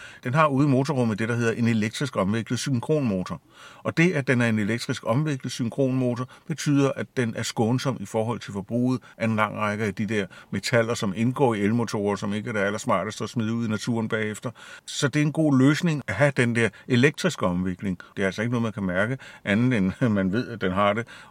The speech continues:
Og, øh, den kører på samme måde som en permanent magnet synkron elmotor. Den har så bare lidt flere skadelige stoffer indbygget.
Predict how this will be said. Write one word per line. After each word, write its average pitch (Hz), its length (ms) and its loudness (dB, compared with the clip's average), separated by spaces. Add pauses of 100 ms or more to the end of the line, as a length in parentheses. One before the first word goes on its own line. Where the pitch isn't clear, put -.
Og, 104 320 4
øh, 95 80 0
den 104 100 0
kører 113 200 0
på 113 80 -4
samme 104 240 2
måde 101 200 2
som 101 140 0
en 95 60 0
permanent 101 400 0
magnet 95 320 -2
synkron 151 440 0
elmotor. 107 540 0 (440)
Den 120 100 -2
har 123 160 2
så 110 120 -8
bare 101 240 2
lidt 98 120 -2
flere 95 220 -2
skadelige 87 380 -6
stoffer 87 320 -6
indbygget. 80 440 -6